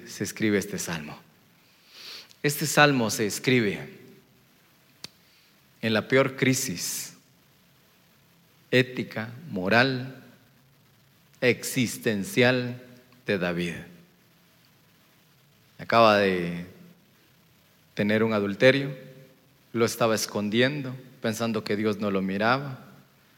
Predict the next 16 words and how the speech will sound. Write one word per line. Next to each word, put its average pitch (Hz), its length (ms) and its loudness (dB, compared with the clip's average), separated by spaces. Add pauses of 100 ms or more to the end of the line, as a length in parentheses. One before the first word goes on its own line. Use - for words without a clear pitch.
(280)
Aparte 110 420 2
de 110 260 4
eso, 143 300 -2 (2500)
mandó 117 280 4
a 113 80 6
matar 107 640 2 (260)
a 117 80 2
uno 117 260 2
de 110 120 2
sus - 260 -4
mejores 113 880 2 (300)
generales, 117 920 -2 (1080)
a 117 120 4
fusilarlo 147 920 6
lo 113 140 2
mandó. 113 520 -4